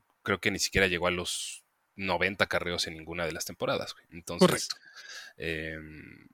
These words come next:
Speaker 1: vamos a ver cómo, cómo puede evolucionar eso, y como dice, el, el capital invertido en el draft en él podría,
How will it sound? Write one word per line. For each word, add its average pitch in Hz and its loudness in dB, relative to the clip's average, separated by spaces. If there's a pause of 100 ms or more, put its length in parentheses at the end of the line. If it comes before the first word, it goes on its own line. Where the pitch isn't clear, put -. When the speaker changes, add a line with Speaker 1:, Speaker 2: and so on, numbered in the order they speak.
Speaker 1:
vamos 87 -2
a - -4
ver 85 -2
cómo, 90 -4 (500)
cómo 160 0
puede 160 8
evolucionar 139 6
eso, 131 4
y 104 0
como 117 0
dice, 120 4
el, 104 6
el 95 4
capital 127 8
invertido 113 2
en 95 2
el 90 0
draft 98 2
en 95 0
él 110 2
podría, 90 2